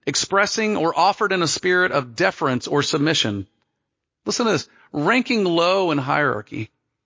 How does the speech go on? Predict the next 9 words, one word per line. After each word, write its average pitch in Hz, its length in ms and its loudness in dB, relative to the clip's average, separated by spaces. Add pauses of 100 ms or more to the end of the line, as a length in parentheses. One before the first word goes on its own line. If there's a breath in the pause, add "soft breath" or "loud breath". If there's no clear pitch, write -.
(260)
or 117 60 -4
scale." 113 640 -2 (420)
And 143 80 -4
listen 127 200 0
to 151 40 4
this 160 140 -2
one. 104 180 -12 (800)
"Insignificant, 202 1080 -2 (1200)
unpretentious, 175 1040 -2